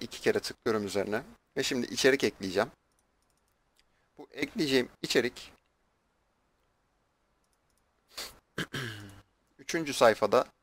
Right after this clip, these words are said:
Battle Processing. Savaş işlemi. Bu savaş işlemine tıkladığımız zaman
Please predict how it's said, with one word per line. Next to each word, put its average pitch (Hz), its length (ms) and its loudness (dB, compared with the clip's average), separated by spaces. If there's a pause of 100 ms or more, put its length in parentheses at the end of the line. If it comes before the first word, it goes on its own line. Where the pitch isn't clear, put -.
(180)
Battle 147 300 6
Processing. - 580 -4 (600)
Savaş 135 380 6
işlemi. - 360 -6 (1000)
Bu 165 60 -8
savaş 165 360 6
işlemine 120 360 -2
tıkladığımız 139 560 -8
zaman 107 300 2